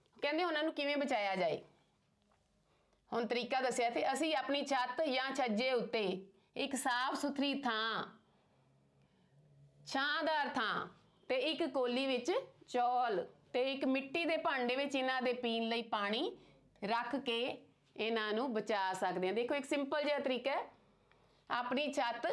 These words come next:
ਜਾਂ ਛੱਜੇ ਤੇ ਕੀ ਰੱਖਣਾ ਹੈ? ਇੱਕ ਸਾਫ਼ ਸੁਥ-, ਸੁਥਰੀ ਛਾਂਦਾਰ ਜਗ੍ਹਾ ਉਹਦੇ ਵਾਸਤੇ ਲੱਭਣੀ ਹੈ ਜਾਂ ਬਣਾ ਵੀ ਸਕਦੇ ਹਾਂ।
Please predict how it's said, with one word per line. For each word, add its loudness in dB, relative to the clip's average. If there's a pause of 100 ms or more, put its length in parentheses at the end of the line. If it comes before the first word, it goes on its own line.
(140)
ਜਾਂ 0
ਛੱਜੇ 2
ਤੇ 0 (200)
ਕੀ 2
ਰੱਖਣਾ 0
ਹੈ? 0
ਇੱਕ -4
ਸਾਫ਼ -2
ਸੁਥ-, -6
ਸੁਥਰੀ 0
ਛਾਂਦਾਰ 0
ਜਗ੍ਹਾ 2
ਉਹਦੇ 2
ਵਾਸਤੇ 0 (1300)
ਲੱਭਣੀ 2
ਹੈ 2
ਜਾਂ 0
ਬਣਾ 0
ਵੀ 0
ਸਕਦੇ 0
ਹਾਂ। -2